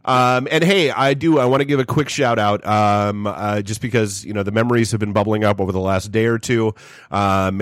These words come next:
and our boys, uh, Charlie and Terry, um, are doing TEDx Detroit, um, again on Wednesday, and it is completely virtual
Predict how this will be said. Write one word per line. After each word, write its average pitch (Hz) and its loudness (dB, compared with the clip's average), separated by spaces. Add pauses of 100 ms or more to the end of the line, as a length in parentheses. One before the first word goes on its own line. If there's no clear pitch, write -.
and 101 0
our 101 -2
boys, 107 0
uh, 95 -2
Charlie 107 0
and 98 -4
Terry, 113 2 (180)
um, 92 -4
are 95 -2
doing 98 -2
TEDx 101 -2
Detroit, 131 -2 (420)
um, 95 0
again 101 0
on 92 2
Wednesday, 104 0
and 95 -4
it 95 -2
is 95 -4
completely 101 -6
virtual 131 0